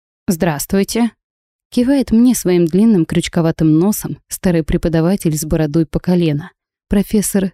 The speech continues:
Фирдман. «Сегодня начнем нагонять программу боевого факультета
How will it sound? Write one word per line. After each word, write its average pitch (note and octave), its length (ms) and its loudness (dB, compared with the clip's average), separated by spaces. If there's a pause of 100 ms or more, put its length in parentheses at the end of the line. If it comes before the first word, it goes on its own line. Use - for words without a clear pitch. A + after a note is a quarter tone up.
Фирдман. D3 560 -4 (720)
«Сегодня F3+ 680 0
начнем F#3 480 2
нагонять E3 480 0
программу E3+ 540 0
боевого D#3+ 480 0
факультета D#3 760 -2